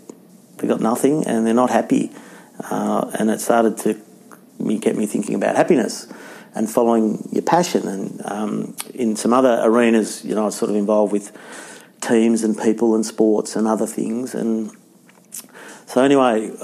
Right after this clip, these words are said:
eventually, um, after trying a few things, I got a job as a clerk of courts, and that, I think that was pretty life-changing for me.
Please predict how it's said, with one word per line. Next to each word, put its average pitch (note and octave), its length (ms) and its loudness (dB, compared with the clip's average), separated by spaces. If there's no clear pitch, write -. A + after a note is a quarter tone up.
eventually, B2+ 640 4
um, G#2 480 2
after - 220 -4
trying A2+ 240 2
a - 20 2
few G#2+ 180 -2
things, G#2+ 240 2
I G#2 60 4
got G2+ 140 2
a G#2 420 0
job - 320 0
as A2+ 140 0
a A2 40 -2
clerk A#2+ 260 0
of - 80 -8
courts, G#3 480 0
and G#2+ 140 -4
that, A2 240 -6
I G#2+ 60 -4
think G#2+ 160 -6
that - 100 -2
was - 100 -12
pretty G#2 320 -2
life-changing A#2 640 -2
for A#2+ 100 -2
me. F3+ 260 2